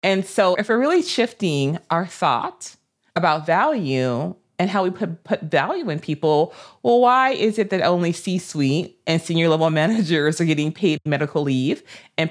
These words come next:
and family medical leave, but our janitors and our associates are not?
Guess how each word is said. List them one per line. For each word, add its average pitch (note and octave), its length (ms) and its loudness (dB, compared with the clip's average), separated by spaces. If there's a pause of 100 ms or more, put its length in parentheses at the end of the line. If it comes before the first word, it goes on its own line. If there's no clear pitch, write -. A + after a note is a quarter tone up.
(160)
and E3 180 2
family D#3+ 280 0
medical D3 340 0
leave, C3+ 400 0 (240)
but D#3+ 140 2
our E3 140 2
janitors D3+ 960 0 (120)
and D3+ 560 0 (100)
our D3 460 2 (260)
associates D#3 1000 0 (340)
are F3+ 180 2
not? G3 580 0